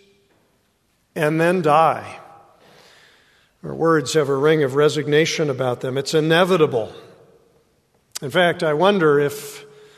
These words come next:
Elijah had arrived a week later or two weeks later, if, if they even would have been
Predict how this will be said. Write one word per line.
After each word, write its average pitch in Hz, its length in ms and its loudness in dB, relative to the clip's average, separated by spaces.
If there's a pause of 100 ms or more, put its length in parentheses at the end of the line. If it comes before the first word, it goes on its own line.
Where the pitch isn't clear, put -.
(160)
Elijah 160 480 2
had 156 160 0
arrived 156 680 2
a 139 80 0
week 175 300 -2
later 180 460 2
or 127 60 -10
two - 280 -8
weeks 170 360 -6
later, 131 340 -10
if, - 300 -16 (800)
if 147 120 -16
they 151 180 -2
even 156 220 0
would 151 120 2
have 139 180 -2
been 143 340 0